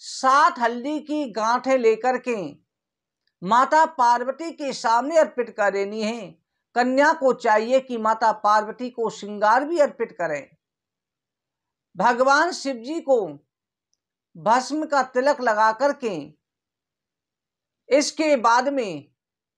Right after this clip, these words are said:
भगवान शिव जी पर बेल पत्र के पत्ते चढ़ाएं, उस पर लाल चंदन की बिंदी लगा करके चिकनी साइड में चढ़ाने चाहिए। बेल पत्र के पत्ते चढ़ाने के बाद में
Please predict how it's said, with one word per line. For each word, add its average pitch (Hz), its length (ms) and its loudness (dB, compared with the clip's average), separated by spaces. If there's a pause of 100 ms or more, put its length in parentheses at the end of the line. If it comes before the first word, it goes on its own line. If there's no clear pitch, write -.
(520)
भगवान 247 460 2
शिव 262 220 -4
जी 277 220 -2
पर 294 260 2
बेल 254 300 2 (140)
पत्र 254 300 -2
के 285 240 0
पत्ते 294 480 -4
चढ़ाएं, 220 600 0 (480)
उस 247 240 -2
पर 311 120 4
लाल 247 400 2
चंदन 254 500 -2
की 269 180 -8
बिंदी 226 380 -6
लगा 208 320 0
करके 240 420 -6 (480)
चिकनी 233 340 -8
साइड 196 340 0
में 240 140 -2
चढ़ाने 190 420 0
चाहिए। 151 380 -12 (1500)
बेल 277 260 4 (100)
पत्र 302 220 -2
के 330 220 -6
पत्ते 294 380 -4
चढ़ाने 262 420 0
के 233 200 -2
बाद 214 240 0
में 247 280 -4